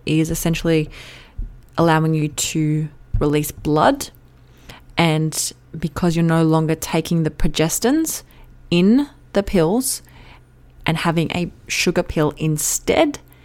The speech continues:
you have withdrawn from the progestins,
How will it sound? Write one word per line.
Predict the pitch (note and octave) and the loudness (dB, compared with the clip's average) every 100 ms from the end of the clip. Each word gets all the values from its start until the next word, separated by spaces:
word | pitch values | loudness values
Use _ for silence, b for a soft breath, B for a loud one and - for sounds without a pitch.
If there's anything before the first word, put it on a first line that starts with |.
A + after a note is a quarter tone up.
| B B B | B B B
you | F#3 F3 | -4 0
have | E3 D#3+ | 0 2
withdrawn | D#3+ D#3+ - - F3+ F3+ G3 A3+ | 0 -2 -8 -2 2 4 6 4
from | A#3+ - F3+ E3+ | 2 0 2 2
the | E3+ D3+ | 2 2
progestins, | - D#3+ - E3+ - - G2+ D2 - - | 8 8 8 2 2 -2 -4 -4 -8 -12